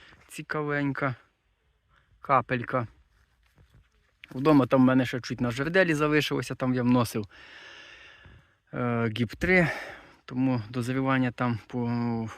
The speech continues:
ну, буде пізніше, десь днів на п'ять, напевне, буде пізніше.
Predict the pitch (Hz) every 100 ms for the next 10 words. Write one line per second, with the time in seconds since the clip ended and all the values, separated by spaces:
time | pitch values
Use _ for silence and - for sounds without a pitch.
0 | - - - 151 127 110 113 107 - _
1 | _ _ _ _ _ _ _ - 139 127
2 | 135 120 - 101 - 123 120 117 127 117
3 | 107 143 120 117 - 117 113 110 110 131
4 | 139 170 170 147